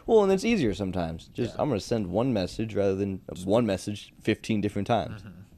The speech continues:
Speaker 1: 'Cause now it's just obnoxious for
Speaker 2: Although
Speaker 1: me.
Speaker 2: that was me. I was the one that would word each text individually to, like, try and get the most
Speaker 1: Make it sound more personal.
Speaker 2: Yeah.
Speaker 1: Like you're talking
Speaker 2: Just
Speaker 1: to
Speaker 2: be
Speaker 1: them
Speaker 2: like,
Speaker 1: individually.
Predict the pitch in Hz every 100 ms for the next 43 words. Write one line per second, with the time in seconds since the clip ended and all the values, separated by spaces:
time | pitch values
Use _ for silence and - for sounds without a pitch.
0 | - - - - - - - - - -
1 | 113 131 113 - 92 87 104 113 - 87
2 | - - 101 120 120 104 98 110 107 104
3 | - _ _ _ - 117 110 110 110 107
4 | 104 101 107 110 110 107 107 104 - -
5 | - - 127 113 - - 127 110 - 123
6 | 113 110 113 120 107 107 110 113 104 -
7 | - 113 110 107 107 117 - - 131 120
8 | 113 110 107 98 - - 98 95 101 98
9 | 90 - 101 - 98 104 175 - 90 95
10 | 92 - 98 - 92 95 98 95 95 92
11 | 95 95